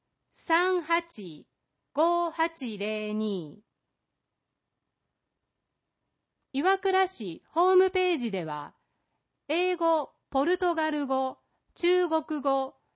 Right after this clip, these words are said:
韓国語の翻訳に対応しています。と、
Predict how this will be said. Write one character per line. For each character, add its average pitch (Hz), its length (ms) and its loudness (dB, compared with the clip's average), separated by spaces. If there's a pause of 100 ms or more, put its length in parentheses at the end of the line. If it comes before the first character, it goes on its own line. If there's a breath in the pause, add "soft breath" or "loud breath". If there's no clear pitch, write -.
(140)
韓 359 300 4
国 330 320 0
語 311 140 2
の 294 160 2
翻 285 260 2
訳 277 320 0
に 240 380 0
対 294 320 0
応 262 240 2
し - 120 -6
て 208 140 -4
い 185 140 -2
ま 151 180 -8
す。 - 300 -20 (1400)
と、 214 300 -10